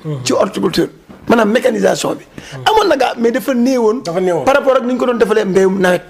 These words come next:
Speaker 1: Mhm.
Speaker 2: Léegi nag président nee na loolu.
Speaker 1: Mais
Speaker 2: du,
Speaker 1: léegi,
Speaker 2: du yoon.
Speaker 1: mais horticulture,
Speaker 2: Léegi daf
Speaker 1: est-ce
Speaker 2: koy
Speaker 1: que
Speaker 2: corriger.
Speaker 1: horticulture, est-ce que am na emploi?
Speaker 2: Déet, dama naan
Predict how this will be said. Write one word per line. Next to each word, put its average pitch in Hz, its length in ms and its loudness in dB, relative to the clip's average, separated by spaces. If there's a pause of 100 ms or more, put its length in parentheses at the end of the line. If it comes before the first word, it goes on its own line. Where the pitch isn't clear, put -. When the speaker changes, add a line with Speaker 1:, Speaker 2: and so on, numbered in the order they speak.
(100)
Speaker 1:
Mhm. 127 140 -14
Speaker 2:
Léegi 254 140 4
nag - 80 2
président 339 260 4
nee 330 180 2
na 277 60 0
loolu. 254 360 0 (300)
Speaker 1:
Mais 175 140 0
Speaker 2:
du, 269 120 4
Speaker 1:
léegi, 277 120 0
Speaker 2:
du 311 60 4
yoon. 359 240 0
Speaker 1:
mais - 160 -8
horticulture, 262 440 -2
Speaker 2:
Léegi 302 120 2
daf 339 80 -2
Speaker 1:
est-ce 320 80 -2
Speaker 2:
koy 302 80 0
Speaker 1:
que - 40 -6
Speaker 2:
corriger. 349 320 2 (200)
Speaker 1:
horticulture, 214 440 -2
est-ce 220 120 -4
que 247 80 0
am 196 160 0
na 160 240 0
emploi? 120 420 -2 (1300)
Speaker 2:
Déet, 220 200 2 (1000)
dama 202 180 -2
naan 202 220 -2